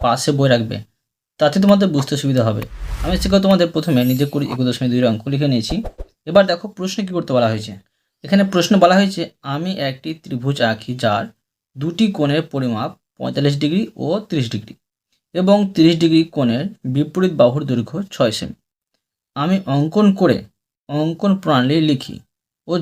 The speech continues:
যুক্তি দিয়ে প্রমাণ করি।" মানে কীভাবে অঙ্কন করলাম সেটা কিন্তু আবার যুক্তি দিয়ে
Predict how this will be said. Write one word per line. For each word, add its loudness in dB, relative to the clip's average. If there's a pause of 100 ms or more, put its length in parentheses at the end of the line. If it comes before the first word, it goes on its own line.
যুক্তি -4
দিয়ে 4
প্রমাণ 2
করি।" -10 (200)
মানে -6
কীভাবে 2
অঙ্কন 0
করলাম 0 (120)
সেটা -6
কিন্তু -2
আবার -2
যুক্তি -8
দিয়ে 6